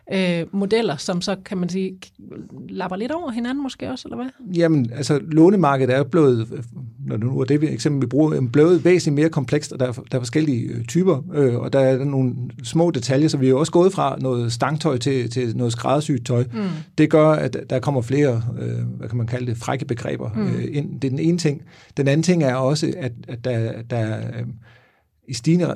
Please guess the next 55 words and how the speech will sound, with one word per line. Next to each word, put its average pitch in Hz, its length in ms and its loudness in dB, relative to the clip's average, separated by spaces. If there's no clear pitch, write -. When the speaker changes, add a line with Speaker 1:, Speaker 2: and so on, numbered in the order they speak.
Speaker 2:
grad 143 280 -2
er - 60 -4
kommet 123 320 -2
regler 151 240 2
om, 123 440 -4
om 127 140 -4
forbrugerbeskyttelse, 127 880 -2
og, 113 440 -2
øh, 107 60 -6
og - 120 -12
det, 135 420 -2
det, 143 260 2
øh, 107 160 -2
er 117 60 -8
meget 117 220 0
godt, 143 180 0
men, 127 240 -2
men 117 160 2
det 139 100 0
gør 143 140 4
jo 147 120 2
også 135 400 -2
bare, 127 300 0
at, 117 100 -6
at - 120 -12
man 127 80 -4
er 123 40 -2
nødt 135 140 -2
til 156 80 0
at 131 60 0
være 120 280 0
meget 120 340 0
præcis. 143 460 -6
Så, 120 420 -2
så 123 140 -6
det, 139 120 2
hvor, 127 180 4
hvor 120 260 0
det 117 120 -2
kunne 120 100 -4
være 120 100 2
fristende 165 360 0
for 123 60 -2
eksempel 117 320 -2
at 117 60 -12
kalde 123 180 0
et 120 80 -2
annuitetslån 120 720 0
<clears throat> 170 140 4
et 151 120 -2
lån 156 180 4
med 127 80 0
fast 139 260 -2
ydelse, 143 300 -2
øh, 123 200 -4